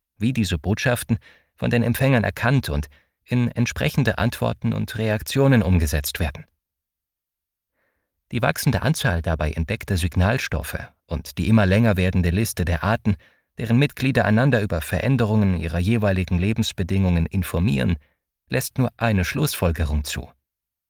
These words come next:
Die Fähigkeit, Informationen auszutauschen, ist nicht nur viel weiter verbreitet als bisher vermutet,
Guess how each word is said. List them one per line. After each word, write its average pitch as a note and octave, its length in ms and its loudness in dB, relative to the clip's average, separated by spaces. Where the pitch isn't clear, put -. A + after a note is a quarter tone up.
Die A2 80 -4
Fähigkeit, C3+ 680 -4
Informationen G#2+ 800 0
auszutauschen, E2+ 760 -2
ist - 240 -6
nicht G#2+ 220 -4
nur F#2 120 0
viel C#3 300 -2
weiter A2 280 0
verbreitet F#2 560 0
als D2+ 180 -6
bisher F2 300 -2
vermutet, F#2 560 0